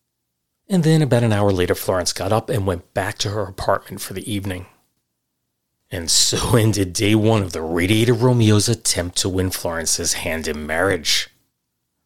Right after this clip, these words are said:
Early the next morning, Ruth asked Harold what he wanted for breakfast. His request was simple, just some rolls and some coffee.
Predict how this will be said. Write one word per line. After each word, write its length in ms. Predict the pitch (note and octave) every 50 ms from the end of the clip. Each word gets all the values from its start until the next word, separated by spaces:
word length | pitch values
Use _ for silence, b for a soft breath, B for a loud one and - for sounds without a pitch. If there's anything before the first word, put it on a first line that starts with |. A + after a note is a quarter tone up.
| _ _ _ _ _ _ _ _ _ _ _ _ -
Early 220 | - F2+ D#2+ E2
the 120 | E2 E2 E2
next 280 | D#2 D#2 - - -
morning, 360 | B2 C3 C#3 C#3+ C#3 C3+ B2 - -
Ruth 220 | C3 C#3 C3+ - -
asked 260 | - A#2+ A#2+ - -
Harold 260 | - C3 A#2 A#2 G#2
what 160 | F#2 F#2+ G2+
he 60 | G#2 G2
wanted 340 | F#2+ F#2 F2 - D#2+ D#2 -
for 140 | - G2+ E2+
breakfast. 640 | F2+ G2 F#2+ G2+ - - - - - - - - - _ _ _ _ _ _ _ _ _ _ _ _ _
His 220 | _ - D3+ C3
request 380 | D#3+ C#3 - - - G#2 - -
was 100 | A2+ G2
simple, 500 | - - - - - - E2+ - - - -
just 200 | - - E2+ -
some 200 | - F#2+ E2+ D#2+
rolls 380 | D#2 D#2+ E2 F2 G2 G2 F#2+ -
and 180 | F#3 A#2 G2+
some 180 | - - A2 G#2
coffee. 500 | - - - - - - - - - -